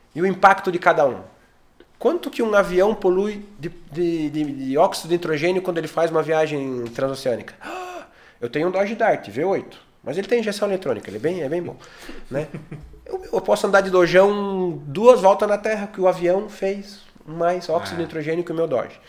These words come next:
Speaker 1: Então, essa quantificação da onde realmente tá o peso, a divisão,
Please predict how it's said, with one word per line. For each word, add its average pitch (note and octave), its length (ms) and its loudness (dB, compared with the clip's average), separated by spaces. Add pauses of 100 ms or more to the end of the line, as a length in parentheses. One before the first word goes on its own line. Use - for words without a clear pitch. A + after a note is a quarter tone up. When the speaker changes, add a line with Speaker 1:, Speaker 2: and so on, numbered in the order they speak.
(180)
Speaker 1:
Então, F#3 260 -2 (460)
essa G#3 300 0
quantificação G3+ 1000 2 (180)
da C#3 180 -2
onde A#3+ 240 2
realmente F3 400 2
tá E3 140 4
o C#3 80 4
peso, A#2 520 -2 (280)
a C#3+ 100 -2
divisão, E3+ 840 2